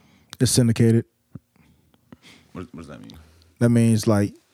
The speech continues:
Speaker 1: you can, uh, say they're doing a, see you're doing a show now, and then,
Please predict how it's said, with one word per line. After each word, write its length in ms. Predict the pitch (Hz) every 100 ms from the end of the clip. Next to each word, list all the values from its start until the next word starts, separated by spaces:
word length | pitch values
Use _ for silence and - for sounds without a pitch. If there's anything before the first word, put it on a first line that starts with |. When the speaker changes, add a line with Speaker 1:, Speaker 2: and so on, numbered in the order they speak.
| _ _ _ _ _ _ _ _ _ 135
Speaker 1:
you 180 | 127
can, 320 | 113 120 117 110
uh, 600 | 113 110 110 107 110 117 -
say 260 | - - 131
they're 140 | 120
doing 240 | 113 123 113
a, 20 |
see 300 | - - 156
you're 160 | 147 135
doing 260 | 135 135
a 60 | 127
show 220 | - 131
now, 300 | 123 131 131
and 100 | 117
then, 320 | 110 104 101